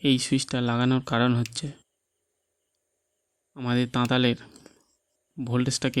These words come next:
একটু বাড়িয়ে দেওয়া। তো এখানে বাড়িয়ে দিলে লো ভোল্টেজে আপনারা হাই হিট পেয়ে যাবেন, আর যখন আরও বেশি ভোল্টেজ থাকবে তো আপনারা এখান থেকে কন্ট্রোল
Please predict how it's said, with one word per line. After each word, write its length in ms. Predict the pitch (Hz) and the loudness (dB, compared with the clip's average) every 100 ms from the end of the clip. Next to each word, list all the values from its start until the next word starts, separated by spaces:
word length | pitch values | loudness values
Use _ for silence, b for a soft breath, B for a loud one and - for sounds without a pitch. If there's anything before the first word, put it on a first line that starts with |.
| 117 | -2
একটু 140 | 127 120 | -4 -4
বাড়িয়ে 320 | 120 120 123 117 | 0 2 4 2
দেওয়া। 200 | 117 110 - - _ _ _ _ _ _ _ _ _ _ _ _ _ _ _ _ _ | 0 -4 -8 -20 _ _ _ _ _ _ _ _ _ _ _ _ _ _ _ _ _
তো 40 | _ 127 | _ -6
এখানে 180 | 131 127 | 0 2
বাড়িয়ে 240 | 123 127 131 | 4 4 6
দিলে 220 | 127 117 117 151 - - _ 240 - _ _ _ _ _ _ | 4 4 0 -4 -14 -20 _ -20 -20 _ _ _ _ _ _
লো 160 | 147 131 139 | -2 4 4
ভোল্টেজে 440 | 123 123 123 117 123 175 175 | 4 2 2 0 -4 -4 -4
আপনারা 340 | 123 120 117 113 127 - _ _ _ _ _ _ _ _ _ - | 0 2 2 0 -4 -16 _ _ _ _ _ _ _ _ _ -8
হাই 100 | 127 120 | -4 -2
হিট 140 | 123 - | -2 0
পেয়ে 160 | 120 117 | 2 4
যাবেন, 220 | 110 120 196 - _ _ _ _ 135 | 2 0 -2 -8 _ _ _ _ -12
আর 120 | 123 123 | -8 -4
যখন 200 | 123 131 127 - | 0 2 2 2
আরও 120 | 127 123 123 | 2 4 2
বেশি 200 | 120 139 | 2 2
ভোল্টেজ 280 | 127 120 123 - | 2 0 -2 -2
থাকবে 260 | 123 120 135 - _ _ _ _ _ _ _ _ _ | -4 -4 -6 -10 _ _ _ _ _ _ _ _ _
তো 40 | 127 | -12
আপনারা 240 | 120 120 123 | -4 0 2
এখান 160 | 120 120 113 | 4 2 2
থেকে 180 | 113 113 - _ _ _ 135 | 0 -2 -8 _ _ _ -12
কন্ট্রোল 260 | 120 120 | -6 -6